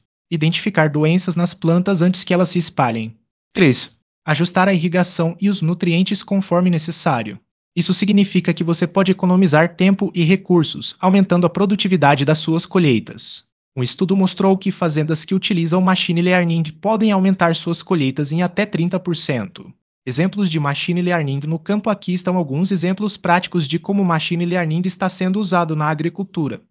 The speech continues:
Exemplo, sensores de solo. Descrição. Sensores coletam dados e ajudam a decidir quando irrigar.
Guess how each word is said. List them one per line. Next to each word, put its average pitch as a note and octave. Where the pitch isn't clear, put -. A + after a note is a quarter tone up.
Exemplo, D3+
sensores F#3
de E3
solo. F3
Descrição. D#3
Sensores F#3+
coletam F#3+
dados E3+
e E3
ajudam F3
a -
decidir E3
quando F#3
irrigar. C3+